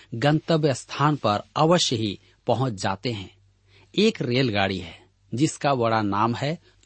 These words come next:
सुपर चीफ। वह कहती है, "मैं रेल पर वह सब कुछ कर सकती हूँ जो आवश्यक है।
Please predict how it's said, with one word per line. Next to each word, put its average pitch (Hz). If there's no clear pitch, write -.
सुपर 190
चीफ। -
वह 185
कहती 113
है, 135
"मैं 160
रेल 165
पर 110
वह 147
सब -
कुछ -
कर 117
सकती 139
हूँ 117
जो 110
आवश्यक 107
है। 95